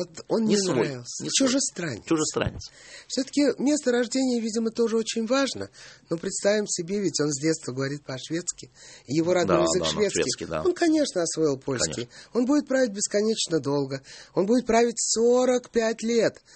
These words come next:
Speaker 1: В общем-то,
Speaker 2: От него
Speaker 1: на горе
Speaker 2: все
Speaker 1: Польши.
Speaker 2: устанут.
Speaker 1: <laughs> Как мне кажется, на горе Польши. Но, э, конечно, он освоит польский язык. Но вот это происхождение, место рождения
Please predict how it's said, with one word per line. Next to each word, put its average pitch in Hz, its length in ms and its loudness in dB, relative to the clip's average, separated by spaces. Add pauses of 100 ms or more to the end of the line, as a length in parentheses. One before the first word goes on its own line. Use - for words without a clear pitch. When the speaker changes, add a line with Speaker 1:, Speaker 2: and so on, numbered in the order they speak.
(200)
Speaker 1:
В 160 60 0
общем-то, 180 380 2
Speaker 2:
От 175 40 2
него 190 120 4
Speaker 1:
на 185 40 2
горе 139 240 4
Speaker 2:
все - 60 -8
Speaker 1:
Польши. 147 220 2
Speaker 2:
устанут. - 280 -8
Speaker 1:
<laughs> - 80 -20
Как - 240 -2
мне - 140 0
кажется, - 580 -4
на 151 140 -2
горе 151 260 0
Польши. 131 420 -6 (440)
Но, 214 480 2
э, 170 200 -2
конечно, 226 500 0
он 208 80 2
освоит 165 440 2
польский 127 360 -4
язык. 123 220 -10 (340)
Но 208 120 -2
вот 254 160 0
это 254 200 2
происхождение, 214 1120 0 (380)
место 214 380 0
рождения 190 880 0